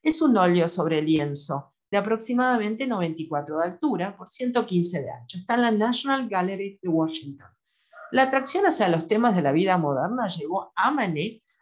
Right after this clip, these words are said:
a tomar como protagonista este lie-, este lienzo, eh, de la estación San Lazar, que ahora enseguida vamos a verla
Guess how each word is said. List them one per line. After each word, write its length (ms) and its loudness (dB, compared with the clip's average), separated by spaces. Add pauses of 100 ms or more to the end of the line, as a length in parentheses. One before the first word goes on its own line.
(140)
a 380 0
tomar 380 -2
como 240 -6
protagonista 960 -4
este 260 -10
lie-, 360 -6
este 260 -4
lienzo, 600 2 (160)
eh, 180 -4
de 80 0
la 80 0
estación 420 0
San 220 2
Lazar, 380 2
que 80 -4
ahora 100 2
enseguida 400 0
vamos 280 -2
a 80 -4
verla 360 -2